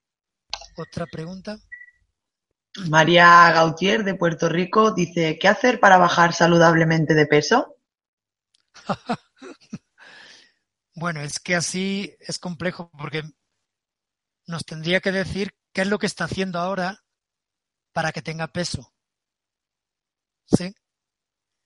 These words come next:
Speaker 1: ¿Qué es lo que está haciendo ahora para que tenga peso? Bueno, pero así, en términos generales,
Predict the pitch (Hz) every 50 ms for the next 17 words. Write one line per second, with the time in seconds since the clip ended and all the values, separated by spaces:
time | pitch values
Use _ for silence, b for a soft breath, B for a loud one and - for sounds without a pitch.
0 | _ _ _ _ _ _ _ _ _ _ _ _ _ 170 175 185 196 160 190 170
1 | - 196 180 - 190 185 180 180 175 185 196 - 185 160 147 - 151 - 156 156
2 | 160 151 - 156 147 139 - - 139 123 - _ _ _ _ _ _ _ _ _
3 | _ _ _ _ _ _ _ - 190 185 151 139 - 165 165 175 175 170 165 _
4 | _ _ _ _ _ - 123 - - 214 226 226 196 180 - 196 196 208 208 214
5 | 208 214 202 - - 185 180 170 185 190 196 214 233 233 - - _